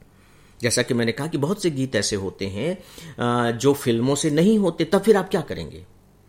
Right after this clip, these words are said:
क्योंकि इसमें तो बाकायदे, अगर आपने ये फिल्म देख ली है, तो जब आप इस गीत को सुनेंगे,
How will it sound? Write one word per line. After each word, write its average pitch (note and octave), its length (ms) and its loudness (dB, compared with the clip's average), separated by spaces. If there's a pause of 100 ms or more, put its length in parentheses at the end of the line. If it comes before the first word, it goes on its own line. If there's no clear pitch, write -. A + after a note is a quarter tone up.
(300)
क्योंकि F3 220 8
इसमें G#3 300 8
तो A3 80 6
बाकायदे, E3+ 720 6
अगर A#2+ 180 4
आपने A2+ 360 0
ये A2 140 2
फिल्म G2+ 280 -2
देख C3 340 6
ली C3 180 4
है, C#3+ 320 4 (880)
तो E3+ 60 8
जब A3+ 200 10
आप A3+ 140 6
इस E3+ 120 0
गीत F#3+ 360 0
को - 140 -4
सुनेंगे, G2 640 0